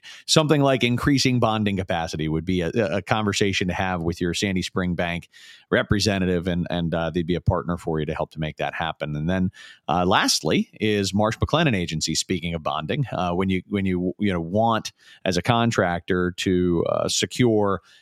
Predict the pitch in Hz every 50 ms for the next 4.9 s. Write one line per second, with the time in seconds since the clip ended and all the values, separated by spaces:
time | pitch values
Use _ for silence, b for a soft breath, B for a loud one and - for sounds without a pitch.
0 | b b _ 107 104 98 98 95 92 92 90 _ - 104 - - 117 110 98 90
1 | 80 76 98 - 120 113 98 101 104 113 120 127 127 - - 143 123 110 107 107
2 | 104 98 101 98 101 107 104 95 98 92 90 - 92 - 107 98 95 98 - -
3 | 92 90 90 87 85 90 92 87 - 98 90 87 85 82 82 85 - - 90 85
4 | 80 85 85 80 76 78 80 80 78 - - 101 98 101 104 104 101